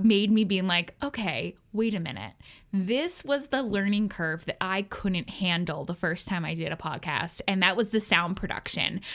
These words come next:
No matter what I tried, no matter what software I used, aside from hiring a podcast production company, which was outside of my budget at the time, I, I couldn't handle it." And you had, like, when we say this podcast is in-house, it is literally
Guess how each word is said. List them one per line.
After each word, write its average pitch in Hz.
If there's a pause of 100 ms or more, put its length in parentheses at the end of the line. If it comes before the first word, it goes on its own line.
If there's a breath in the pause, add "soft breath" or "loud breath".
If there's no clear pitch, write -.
(180 loud breath)
No 220
matter 202
what 190
I 311
tried, 220
no 226
matter 175
what -
software 262
I 269
used, 196 (300 loud breath)
aside 254
from 370
hiring 220
a 202
podcast 208
production 269
company, 320
which 254
was 196 (140)
outside 190
of 196
my 196
budget 180
at 233
the 277
time, 294 (500 loud breath)
I, 214
I 220
couldn't 214
handle 202
it." -
And 202
you 254
had, 269 (340 loud breath)
like, 214
when 240
we 381
say 294
this 285
podcast 214
is -
in-house, 196
it 349
is 370
literally 247